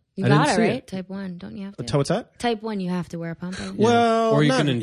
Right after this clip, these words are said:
Speaker 3: don't
Speaker 2: inject.
Speaker 3: necessarily, but, like,
Speaker 1: Oh.
Speaker 3: it, it is
Speaker 1: Mm.
Speaker 3: actually nicer because then you get, like, a continual flow.
Speaker 2: Does he have the
Speaker 3: Con-
Speaker 2: wireless one?
Speaker 3: Uh, what do you mean wireless?
Speaker 1: Bluetooth?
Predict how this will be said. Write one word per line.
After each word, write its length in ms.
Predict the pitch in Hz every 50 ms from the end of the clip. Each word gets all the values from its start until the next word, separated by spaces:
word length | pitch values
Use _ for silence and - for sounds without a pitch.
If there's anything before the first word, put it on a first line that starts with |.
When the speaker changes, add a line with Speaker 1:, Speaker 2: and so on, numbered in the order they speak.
| -
Speaker 3:
don't 160 | - 165 -
Speaker 2:
inject. 40 | 139
Speaker 3:
necessarily, 720 | 139 139 127 - 131 - - - 131 127 127 127 123 120 117
but, 220 | 104 117 117 110
like, 240 | - - 110 - -
Speaker 1:
Oh. 40 | 143
Speaker 3:
it, 60 | 147
it 120 | 147 143 131 147 143
is 160 | 147 143 135
Speaker 1:
Mm. 40 | 147
Speaker 3:
actually 360 | 143 135 - - 139 123 117 107
nicer 420 | 117 123 139 143 127 - 135 117
because 400 | 107 117 110 - 120 117 110 104
then 140 | 113 117 113
you 100 | 113 110
get, 160 | 113 120 120
like, 160 | 123 113 -
a 80 | 110 104
continual 560 | - - 107 - - 127 113 113 113 110 104
flow. 480 | - - - 113 113 113 110 110 110 110
Speaker 2:
Does 100 | 135 127
he 60 | 135
have 80 | 113
the 80 | 110 123
Speaker 3:
Con- 80 | 117 113
Speaker 2:
wireless 400 | 113 117 120 127 139 147 143 -
one? 180 | 175 170 170 - - _ _ _ _ _ _ _ _ _ _ _ _ _ _
Speaker 3:
Uh, 460 | - 127 131 131 127 123 123 120 117
what 100 | 117 123
do 60 | 131 127
you 100 | 120 110
mean 60 | 107
wireless? 400 | 101 107 110 110 107 104 98 98
Speaker 1:
Bluetooth? 420 | 202 208 202 - - 233 233 220